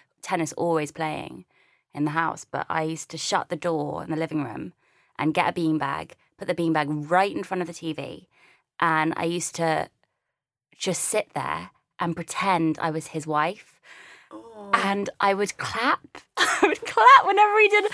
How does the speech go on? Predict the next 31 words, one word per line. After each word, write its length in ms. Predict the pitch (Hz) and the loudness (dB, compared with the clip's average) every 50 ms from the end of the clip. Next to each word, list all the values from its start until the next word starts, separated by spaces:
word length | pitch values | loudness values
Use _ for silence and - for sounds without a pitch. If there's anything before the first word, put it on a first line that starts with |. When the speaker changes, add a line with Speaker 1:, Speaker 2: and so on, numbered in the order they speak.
| - - - - - | -4 -6 -8 -6 0
Speaker 1:
whenever 260 | 415 427 440 427 440 | 2 4 4 6 6
he 80 | 427 415 | 8 8
won 180 | 403 403 381 | 8 8 6
a 60 | 381 | 4
point, 320 | 330 - - 415 392 339 - | 2 2 4 4 4 4 4
I 100 | 262 269 | 2 2
would 120 | 277 269 | 2 0
sit 160 | - - - | 0 -2 0
there 120 | - 302 294 | 2 2 4
and 140 | 294 302 294 | 4 4 2
clap. 480 | - - 349 403 427 370 - - - 381 - - - - - - - - | 2 4 4 6 6 6 4 2 0 -6 -12 -12 -14 -16 -16 -16 -2 4
And 180 | 247 247 240 247 | 6 6 6 8
whenever 480 | 262 269 269 311 285 269 254 247 220 - - - - - _ _ _ _ - | 6 8 8 6 6 6 6 6 6 4 -2 -14 -20 -20 _ _ _ _ -10
he 240 | 214 - 254 226 214 | -8 -6 -4 -4 -2
did 160 | 226 214 214 | 0 0 0
a 60 | 220 | 2
really 180 | 208 226 208 185 | 2 2 2 2
good 120 | 226 214 | 0 0
shot, 140 | - 254 233 | 0 0 0
I'd 60 | 226 | 4
be 60 | 247 | 4
like, 220 | 240 254 - - - | 4 4 6 8 10
"Yeah, 240 | 587 539 480 381 - | 10 12 10 10 8
come 220 | - - 587 622 539 466 | 8 10 12 12 12 12
on, 100 | 381 349 370 | 12 12 10
Pat." 1700 | 415 370 370 - - 415 330 - - - 480 466 508 466 - 427 - - - - - - 453 - - - 480 - - 381 - 403 - - | 10 10 10 8 6 4 2 0 2 6 8 8 8 8 8 6 4 4 2 0 2 0 -2 -2 -2 -2 0 2 2 2 0 -2 -10 -12
<laughs> 240 | - _ - - | -18 _ -2 4
I 180 | - 269 269 277 | 6 6 6 6
would 220 | 254 262 240 - - - - _ - - - 233 | 6 4 0 0 -2 -14 -18 _ -18 -14 -10 -6
let 340 | 233 247 247 247 247 - - | 0 4 6 6 6 4 2
myself 840 | 214 202 196 190 - - 165 139 135 143 156 170 - - - - | 0 0 0 0 0 -2 -2 -2 -2 -2 -4 -6 -10 -18 -20 -20